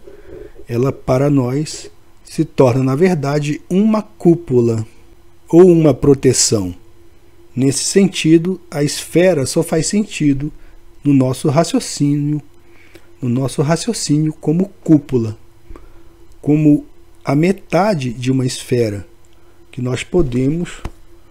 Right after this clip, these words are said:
porque nós podemos entender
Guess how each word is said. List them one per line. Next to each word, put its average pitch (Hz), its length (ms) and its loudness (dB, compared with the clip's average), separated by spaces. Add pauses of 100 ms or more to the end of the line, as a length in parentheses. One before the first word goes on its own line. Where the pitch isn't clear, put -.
(1700)
porque - 200 -4
nós 135 200 -2
podemos 143 800 0
entender 139 720 -4